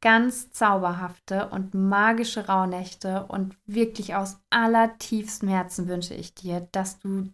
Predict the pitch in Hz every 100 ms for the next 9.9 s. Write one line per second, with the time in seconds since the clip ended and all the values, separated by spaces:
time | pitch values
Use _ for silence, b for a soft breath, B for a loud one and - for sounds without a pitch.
0 | - 196 208 208 - 202 202 202 196 190
1 | 185 180 185 185 185 - - - 196 185
2 | 196 196 196 226 - _ _ _ _ -
3 | 202 190 190 190 190 180 190 208 - -
4 | - 190 190 214 226 233 - 185 - 196
5 | 190 - 208 202 - - 190 185 185 190
6 | 190 - 190 185 - 196 202 - 196 190
7 | 190 190 185 185 175 - 170 170 170 180
8 | 175 175 - - 190 190 185 165 170 -
9 | 165 160 165 175 - 170 160 165